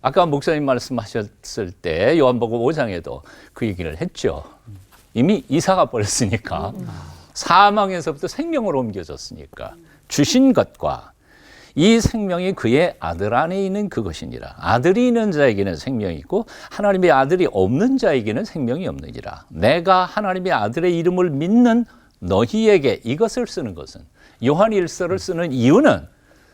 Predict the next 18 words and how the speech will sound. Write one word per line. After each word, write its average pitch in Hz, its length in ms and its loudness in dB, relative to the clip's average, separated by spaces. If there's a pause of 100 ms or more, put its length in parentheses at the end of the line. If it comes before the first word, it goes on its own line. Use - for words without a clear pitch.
(340)
너희로 175 720 4
하여금 202 580 0
너희에게 120 580 0
영생이 98 800 -4 (600)
있음을 240 640 2
알게 151 300 2
하려 98 280 -6
함이라. 82 300 -14 (1300)
앞으로 175 520 0
잘 - 580 -6
예수 175 240 2
잘 147 240 -8
믿으면 131 640 0
죽을 127 280 -6
때 85 340 -6 (280)
천당 170 400 -6
갈지도 175 540 -2
모르겠다 131 800 -2